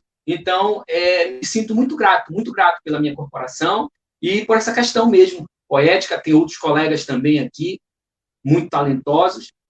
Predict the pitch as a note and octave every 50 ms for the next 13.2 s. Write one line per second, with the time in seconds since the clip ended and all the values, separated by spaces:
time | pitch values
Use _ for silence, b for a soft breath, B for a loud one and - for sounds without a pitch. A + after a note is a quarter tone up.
0 | _ - C4+ D4 C#4 - F3 D3+ C#3+ - - _ _ _ _ _ _ _ _ -
1 | A3 A#3+ B3 A#3 G#3 - C4+ C#4 A#3+ G3+ G#3+ A#3 A#3+ C4 A#3 F3+ C#3 B2+ B2 C3
2 | C3+ C3 C#3 D#3 - - - E3 D#3 - E3 E3+ E3 C#3+ C#3 D#3 D#3+ - - -
3 | - - G3+ - - E3+ E3+ E3+ G3 G#3+ A#3+ A#3+ B3 A#3 A#3 B3 - - A#3+ -
4 | - - - G#3+ - - F#3+ F#3 - - - - A3+ A#3 A#3 A#3 A3 G#3+ F3+ D#3+
5 | D#3+ F#3+ B3+ D4+ C#4+ - - F4+ E4+ - - A#3 - - _ _ _ _ _ _
6 | _ _ _ _ _ - F3+ F3+ F3+ F3 F3 A#2+ - - - E3+ E3 D#3+ D#3 D#3
7 | D#3 D3 C#3 D#3 D#3+ D3+ D3 - E3 D3+ C#3+ C#3 - _ _ _ _ _ _ _
8 | _ _ _ - D3 F3 G#3+ G#3+ F#3+ E3 - - E3+ E3+ - - - - - -
9 | E3+ D3+ D3 E3 G3+ G3+ - E3+ E3 D3+ C#3+ D3+ D3+ D3 C#3 D#3 D3+ C#3 D3 D3
10 | D#3 - D3+ C#3+ C3+ - C3+ C#3+ D#3 - - C#3 C3+ B2 C3 D3 D3+ C#3+ D3 C#3+
11 | - _ _ _ _ _ _ _ _ _ _ _ _ _ _ _ _ _ C3 C3+
12 | C#3 C#3+ C#3+ - - D3 C#3 C#3 C3+ C3 B2+ C3 B2+ B2 B2 B2 C#3 D#3 F3+ G3+
13 | A3 A#3 A#3+ A#3+